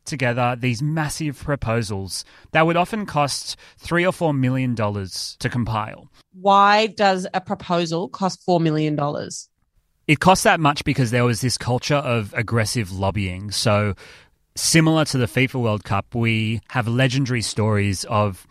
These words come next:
Speaker 1: I O C, the International Olympic Committee representatives, travelling to a host city candidate to check it out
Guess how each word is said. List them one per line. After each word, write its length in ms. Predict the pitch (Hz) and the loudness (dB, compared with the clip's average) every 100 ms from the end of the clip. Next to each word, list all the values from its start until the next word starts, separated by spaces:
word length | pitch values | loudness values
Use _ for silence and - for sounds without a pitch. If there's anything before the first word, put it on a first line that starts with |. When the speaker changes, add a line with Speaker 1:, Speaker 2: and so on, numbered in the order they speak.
| _ - _ | _ -20 _
Speaker 1:
I 220 | 113 113 | 2 4
O 100 | 110 | 4
C, 340 | 104 - 107 117 | 2 0 0 0
the 160 | 110 | -2
International 640 | 113 110 117 107 - 107 110 | -2 -2 -2 -2 -2 -2 -2
Olympic 400 | 104 104 101 - | 0 -2 -4 -8
Committee 400 | 113 104 98 95 | -4 -4 -4 -4
representatives, 800 | 110 110 104 104 104 104 95 - | -4 -2 -2 -2 -2 -4 -6 -6
travelling 440 | - 147 143 147 | 2 2 4 2
to 100 | 135 | 2
a 60 | 135 | 2
host 240 | 131 127 | 2 2
city 180 | 127 117 | -2 -4
candidate 480 | 101 113 113 113 123 | -2 -2 -2 -6 -10
to 100 | - | -10
check 240 | - 120 | -6 -4
it 80 | 123 | 0
out 240 | 156 196 | 2 2